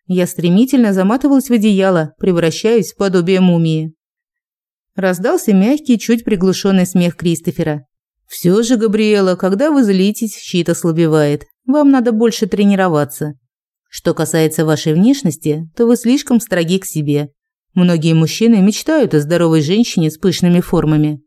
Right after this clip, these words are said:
которую есть за что пощупать, а не о худосочной истеричной даме, измотанной всевозможными новомодными диетами". "Да-да, только почему-то на балах все дамы утягивают свою талию до осиных размеров",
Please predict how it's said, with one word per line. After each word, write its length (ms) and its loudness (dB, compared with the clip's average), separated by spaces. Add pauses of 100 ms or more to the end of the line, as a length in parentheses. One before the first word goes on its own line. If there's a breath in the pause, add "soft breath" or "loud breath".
которую 420 2
есть 180 2
за 100 0
что 200 -4
пощупать, 580 -4 (560)
а 100 0
не 140 4
о 80 2
худосочной 760 0
истеричной 540 -2
даме, 480 0
измотанной 640 0
всевозможными 760 0
новомодными 640 0
диетами". 680 -2 (1500)
"Да-да, 840 2
только 300 0
почему-то 540 2
на 140 2
балах 520 -2
все 200 0
дамы 340 2
утягивают 600 0
свою 260 0
талию 420 0
до 100 -2
осиных 420 -2
размеров", 540 -2